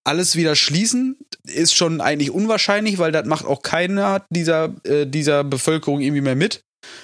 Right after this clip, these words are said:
Wahrscheinlich, also das wird auf alle Fälle echt anstrengend dann. Aber die Tatsache, dass diese eine, eine Steigerung der Ex-, Infektionszahl in einem Ausmaß, was, was merklich wäre, äh, in der Statistik,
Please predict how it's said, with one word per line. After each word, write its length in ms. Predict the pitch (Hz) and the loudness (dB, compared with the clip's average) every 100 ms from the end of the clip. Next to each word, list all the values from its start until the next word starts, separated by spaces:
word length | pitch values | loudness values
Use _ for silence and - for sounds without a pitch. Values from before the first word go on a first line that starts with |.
| - - | -20 -4
Wahrscheinlich, 880 | 101 98 101 113 131 170 196 - - | 0 2 2 2 0 -2 -2 -4 -2
also 220 | 107 113 | 0 0
das 180 | 113 113 | 0 0
wird 100 | 123 | 0
auf 100 | 110 | 2
alle 140 | 120 | 0
Fälle 200 | - 120 | 0 -2
echt 180 | 113 - | -2 -2
anstrengend 420 | 139 143 160 165 | -2 0 0 0
dann. 200 | 165 185 - - - - - - - | -2 -2 -8 -18 -18 -20 -20 -20 -4
Aber 300 | 131 131 135 | 0 2 2
die 360 | 123 127 131 127 | 2 0 0 0
Tatsache, 560 | - 143 151 143 135 | 0 0 0 0 0
dass 320 | 131 131 - - | 0 0 0 -2
diese 580 | - 135 123 123 120 120 - | -2 -2 0 0 0 -2 -2
eine, 460 | 117 120 120 117 | -2 0 -2 0
eine 380 | 117 117 117 117 | 0 0 -2 0
Steigerung 540 | - 131 180 180 165 | 0 2 0 0 0
der 100 | 156 | 0
Ex-, 220 | 139 - - | -2 -2 -4
Infektionszahl 920 | - 139 139 131 143 160 131 127 120 | -2 -2 -2 0 0 2 0 0 0
in 80 | 107 | 0
einem 240 | 117 117 | 0 0
Ausmaß, 600 | - 139 147 127 127 120 | 0 0 0 0 0 0
was, 160 | 123 - 127 | 0 0 -2
was 260 | 110 120 110 | 0 -2 0
merklich 600 | 110 123 160 - 110 98 | 0 2 2 0 -2 0
wäre, 400 | 104 104 127 185 - | 0 2 -2 -4 -4
äh, 240 | 113 117 117 | 0 0 0
in 60 | |
der 100 | 120 | 0
Statistik, 600 | 113 117 123 117 160 185 | 0 0 0 0 -2 -4